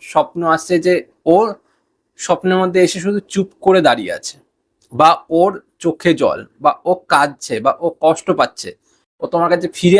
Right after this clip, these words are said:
আসার কথা বলছে, তাহলে এখানে একটা ভীষণ বড় একটা ব্যাপার আছে। কারণ ওই মানুষটি কিন্তু সত্যি সত্যি তোমাকে নিয়ে কষ্ট পাচ্ছে, সত্যি সত্যি তোমাকে নিয়ে ব্যথা হচ্ছে তার মনে। কারণ এত দিনের একটা সম্পর্ক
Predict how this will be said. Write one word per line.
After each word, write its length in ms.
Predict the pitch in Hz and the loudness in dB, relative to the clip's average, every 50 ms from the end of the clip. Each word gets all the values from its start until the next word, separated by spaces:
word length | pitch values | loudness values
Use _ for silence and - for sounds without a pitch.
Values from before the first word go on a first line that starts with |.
| 196 | 4
আসার 200 | 185 - 185 170 160 | 4 2 0 0 0
কথা 160 | 160 156 156 139 | 0 0 0 0
বলছে, 380 | 120 117 113 107 - - - - - _ _ _ _ _ _ _ _ _ _ _ _ - - _ _ _ _ _ _ _ _ _ _ - | 0 -2 -10 -12 -12 -16 -18 -20 -20 _ _ _ _ _ _ _ _ _ _ _ _ -20 -20 _ _ _ _ _ _ _ _ _ _ 2
তাহলে 440 | 143 156 170 160 202 208 214 226 214 - - - - | 2 2 2 2 2 2 4 4 2 2 0 -6 -10
এখানে 320 | 170 - - - 208 214 220 | -10 -8 -4 -2 0 2 2
একটা 240 | 220 208 - - 208 196 | 0 -2 -4 -4 -4 -2
ভীষণ 320 | 180 175 - - 180 175 170 147 147 | -2 -4 -6 -6 -4 -2 -2 0 2
বড় 140 | 143 139 147 147 143 | 2 4 4 2 2
একটা 220 | - _ - 156 175 214 - _ _ _ _ _ - | 0 _ 0 0 0 0 -2 _ _ _ _ _ -2
ব্যাপার 300 | 131 120 - - 120 110 | -2 0 2 2 0 0
আছে। 260 | 80 - - - 69 - _ _ _ _ - | 0 -4 -10 -14 -18 -18 _ _ _ _ 0
কারণ 260 | 143 135 147 175 190 190 - _ _ - | 0 0 0 -2 -6 -8 -12 _ _ 0
ওই 180 | 156 175 202 220 214 208 | 4 4 4 4 2 2
মানুষটি 420 | 185 175 180 180 180 - _ - 151 | 2 2 0 -2 -4 -6 _ -6 -6
কিন্তু 400 | 143 - 139 135 131 127 131 160 196 247 - _ _ _ _ _ _ _ _ _ - | -4 -4 -4 -2 -2 0 2 2 0 0 -2 _ _ _ _ _ _ _ _ _ -10
সত্যি 420 | - - 165 160 160 - - 233 208 | -2 0 0 0 0 0 0 0 0
সত্যি 300 | - 240 226 226 240 240 214 233 | 2 0 0 0 -2 -6 -4 -2
তোমাকে 280 | 220 220 214 - - 214 | 0 0 0 0 -2 -6
নিয়ে 160 | 208 202 202 196 - | -2 -2 -2 0 0
কষ্ট 220 | 165 - - - 151 120 | -2 -4 -6 -12 -14 -12
পাচ্ছে, 240 | - 82 - - - 87 - - | -12 -12 -14 -14 -18 -16 -10 -6
সত্যি 240 | 156 156 - - 196 | -6 -6 -6 -6 -10
সত্যি 260 | - 196 190 - - 208 - | -6 -6 -8 -8 -8 -6 -2
তোমাকে 320 | 208 196 190 190 185 - 202 196 | 0 2 2 2 0 0 -4 -4
নিয়ে 160 | 196 196 185 | -4 -2 0
ব্যথা 240 | 175 156 - - 160 147 | 0 0 2 2 2 2
হচ্ছে 240 | 135 - - - 117 | 2 0 -4 -14 -12
তার 180 | - 113 104 104 85 | -8 -8 -8 -8 -8
মনে। 160 | 62 - - _ _ _ _ _ _ _ _ - | -20 -20 -20 _ _ _ _ _ _ _ _ -4
কারণ 200 | - 151 185 202 196 - _ _ - | -2 0 0 -2 -4 -6 _ _ -10
এত 200 | - 139 151 - - 220 196 160 143 | -8 -8 -6 -4 -2 -2 -2 -2 -2
দিনের 260 | 160 160 185 196 208 202 | 0 0 2 4 4 2
একটা 180 | 190 - - 196 | 2 2 0 -2
সম্পর্ক 480 | - - 175 156 151 147 147 139 127 | -2 0 -2 -4 -2 2 0 0 0